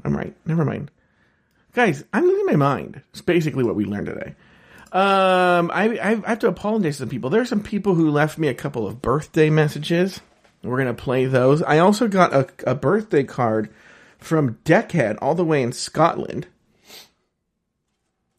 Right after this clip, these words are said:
And I wanna know where he got this card, 'cause it's really cool. It has a pic-, it has, like, a drawing, a cartoon version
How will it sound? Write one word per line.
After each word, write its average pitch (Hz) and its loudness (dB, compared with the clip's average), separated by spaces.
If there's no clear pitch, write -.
And 214 0
I 262 2
wanna 466 0
know 254 2
where 240 2
he 208 0
got 208 0
this 180 -2
card, 226 0
'cause 165 0
it's 156 -6
really 247 -2
cool. 233 2
It 143 2
has 214 2
a 202 2
pic-, 226 -2
it 180 4
has, 214 4
like, 190 -2
a 170 6
drawing, 170 2
a 131 -2
cartoon 208 -2
version 147 -2